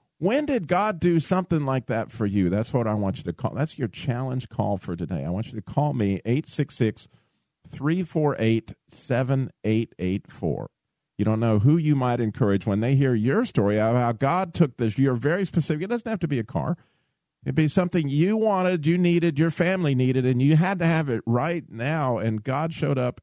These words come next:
Eight six six, three four eight, seven eight eight four. I want you to call us. Believe me, you're gonna encourage somebody so we can get this ball rolling on these basics that people realize this stuff is workable. Prayer is a significant way to get this job done.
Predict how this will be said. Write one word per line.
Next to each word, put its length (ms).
Eight 240
six 300
six, 360
three 320
four 380
eight, 340
seven 540
eight 300
eight 280
four. 320
I 40
want 220
you 60
to 80
call 320
us. 220
Believe 400
me, 100
you're 160
gonna 140
encourage 360
somebody 280
so 160
we 160
can 140
get 180
this 160
ball 260
rolling 380
on 160
these 180
basics 520
that 120
people 260
realize 400
this 140
stuff 300
is 180
workable. 540
Prayer 360
is 240
a 100
significant 720
way 240
to 160
get 240
this 160
job 300
done. 340